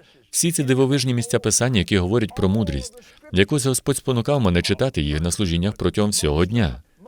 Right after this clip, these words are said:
Звичайно, не всі, але більшу частину. Головним чином з трьох різних розділів у Старому Завіті, а потім з Нового Завіту, які говорять про мудрість Божу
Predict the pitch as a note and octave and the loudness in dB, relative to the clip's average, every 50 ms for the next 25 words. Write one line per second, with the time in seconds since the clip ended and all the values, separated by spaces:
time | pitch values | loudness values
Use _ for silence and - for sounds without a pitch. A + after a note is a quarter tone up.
0 | - - - E3+ E3 G2 G#2+ - A2+ G2+ F#3+ - G#2 A2+ B2 - - - F#2+ D2+ | -20 -10 -6 -2 0 0 2 2 2 2 4 4 2 2 0 -2 0 0 0 0
1 | C#2 - - - G2+ F2+ F2 E2 D#2 A2+ C#3+ - - C#3+ - C3+ A#2+ - - A2+ | -2 -4 0 0 2 4 4 2 2 -2 -4 -2 -4 -4 -4 -4 -6 -4 -4 -4
2 | E2 C2+ B1 A#1+ B1+ - - - - _ - - - - _ F#2 G2 G2+ G2 F2+ | -4 -2 -4 -8 -12 -16 -20 -20 -20 _ -20 -20 -20 -12 _ 2 4 4 4 4
3 | F#2+ B2+ D#3+ C#3+ - - F2 D#2 D#2 D#2 D#2 - - A2+ C3+ D3+ C3+ A2 G#2 A2 | 4 2 0 0 0 0 0 0 -2 -2 -4 -4 -2 -2 0 0 0 0 0 -2
4 | G#2+ A2+ A#2 G#2 G2 F2 E2 D2+ D2 F#2 F#2+ G#2+ A2+ A2+ G#2 - - F2+ D#2+ D#2 | 0 0 0 0 2 2 0 0 0 0 0 0 0 -2 -2 -2 0 0 0 2
5 | D2+ E2+ E2 F#2+ G2+ G#2+ A#2+ B2 - C#3 C3 - - _ _ _ _ _ F3 F3 | 0 0 2 2 0 0 -2 -4 -6 -10 -10 -12 -20 _ _ _ _ _ -6 -2
6 | G3+ - - - D#3 D#3+ D3 A#2+ G#2 F#2+ C3 D#3 C#3 G#2+ F2+ E2+ D#2+ D2 D#2+ D2 | 0 0 0 0 -2 0 2 0 0 0 0 0 2 2 2 2 2 0 -2 -2
7 | C#2+ D2+ - - C#2 B1+ - - - - - - - - F#2 G2+ G#2+ - A#2+ G#2+ | -2 -6 -6 -8 -10 -12 -12 -16 -20 -20 -20 -20 -6 -2 0 0 2 2 2 2
8 | G#2 G#2+ G#3 - G2+ G#2 - - G2+ G2+ F#2+ A2 C#3+ D#3 A#2+ G2 F#2 D#2+ D2+ D#2+ | 2 4 4 4 4 4 0 0 2 2 2 2 2 0 0 0 0 0 0 0
9 | E2 D#2+ D2 - | 0 0 0 0